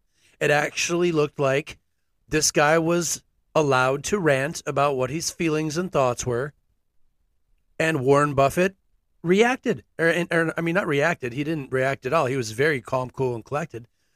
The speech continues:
But he, um, you know, replied, responded thoughtfully with a pretty good answer. And that's where anyone casual,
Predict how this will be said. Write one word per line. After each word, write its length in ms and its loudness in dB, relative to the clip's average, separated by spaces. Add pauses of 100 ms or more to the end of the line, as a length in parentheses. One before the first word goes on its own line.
(260)
But 200 4
he, 480 -2 (840)
um, 420 -2 (1400)
you 80 -4
know, 140 0
replied, 680 2
responded 720 -2 (240)
thoughtfully 640 -2 (420)
with 160 2
a 60 0
pretty 240 0
good 160 0
answer. 420 -2
And 400 -6 (1800)
that's 280 2
where 420 2 (1120)
anyone 480 2
casual, 720 2